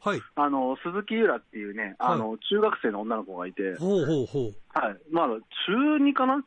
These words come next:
Speaker 2: 中三かな？
Speaker 1: へー。
Speaker 2: の女の子なんですけど、
Speaker 1: はい。
Speaker 2: そう、その子もね、あのー、今デビューしてうちでやってるんですけど、まだ全然弱小なんですけど。
Speaker 1: は、あ、ということは今団体のリーダーということになるんですね。
Speaker 2: そうっ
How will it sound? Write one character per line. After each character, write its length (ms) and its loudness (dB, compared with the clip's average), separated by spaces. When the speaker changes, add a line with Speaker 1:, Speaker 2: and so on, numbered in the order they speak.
Speaker 2:
中 180 -2
三 160 -2
か 100 0
な？ 100 2
Speaker 1:
へ 20 -4
ー。 280 -4
Speaker 2:
の 140 4
女 160 2
の 80 0
子 80 -12
な 60 -14
ん 80 -16
で 20 -20
す 80 -20
け 60 -6
ど、 240 -6
Speaker 1:
は 240 0
い。 80 -8
Speaker 2:
そ 100 4
う、 60 0
そ 100 -2
の 140 0
子 100 -2
も 160 -2
ね、 220 -6
あ 200 6
の 140 4
ー、 540 2
今 320 0
デ 100 0
ビ 80 -4
ュ 60 -4
ー 20 -8
し 60 -10
て 60 -4
う 100 -2
ち 100 -2
で 60 4
や 80 2
っ 20 -14
て 140 -6
る 80 -6
ん 40 -6
で 60 -8
す 100 -14
け 80 -8
ど、 100 -6
ま 100 2
だ 80 4
全 160 4
然 100 4
弱 160 0
小 120 4
な 100 4
ん 60 -2
で 40 -12
す 40 -20
け 80 -6
ど。 260 -8
Speaker 1:
は、 280 -4
あ、 160 0
と 140 0
い 20 4
う 40 2
こ 100 0
と 80 0
は 60 2
今 200 2
団 240 0
体 220 2
の 260 4
リ 160 4
ー 60 4
ダ 100 2
ー 40 -18
と 60 -4
い 40 4
う 20 -2
こ 80 -4
と 120 2
に 60 0
な 120 2
る 80 -8
ん 40 -14
で 60 -14
す 140 -12
ね。 200 -4
Speaker 2:
そ 220 6
う 40 4
っ 40 -10